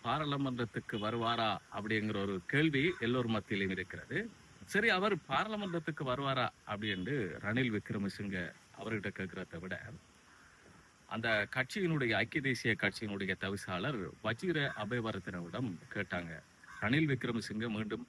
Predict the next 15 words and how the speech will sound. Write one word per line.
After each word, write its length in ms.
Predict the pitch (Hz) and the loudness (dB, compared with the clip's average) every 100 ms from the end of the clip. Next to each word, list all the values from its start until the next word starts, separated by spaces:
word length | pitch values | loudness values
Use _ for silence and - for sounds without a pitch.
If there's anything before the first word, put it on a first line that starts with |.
| - | -10
பாராளுமன்றத்துக்கு 720 | - 101 98 95 92 - 90 | -6 -4 -4 -6 -6 -10 -6
வருவாரா?" 360 | 87 95 95 87 - - | -4 -2 -2 -4 -6 -10
அப்படின்றதுக்கு 720 | 104 101 98 95 87 85 - 165 85 - - - - - | -8 -4 -2 -2 -4 -6 -2 0 -2 -8 -20 -20 -20 -6
வஜிர 300 | 110 123 175 170 | -2 2 2 2
அபேவர்தன 540 | 123 113 104 98 110 123 | 0 0 0 -2 -2 -2
ஒரு 140 | 101 - | -4 -4
பதில் 260 | 92 101 | -2 -2
வழங்கினார். 540 | 82 90 85 80 85 - | -2 -4 -4 -6 -8 -8
ஒரு 160 | 101 98 - | -4 -6 -4
கதை 300 | 104 123 170 | -2 0 0
மாதிரி 480 | 135 110 104 135 - | 0 -2 -4 -6 -10
ஒரு 220 | - 101 95 | -10 -8 -6
பதிலை 300 | 92 98 92 | -4 -2 -2
வழங்கினார். 520 | 87 82 78 95 151 - - - - - _ | -4 -6 -6 -6 -8 -10 -20 -20 -20 -20 _
"இப்ப 220 | _ 95 | _ -4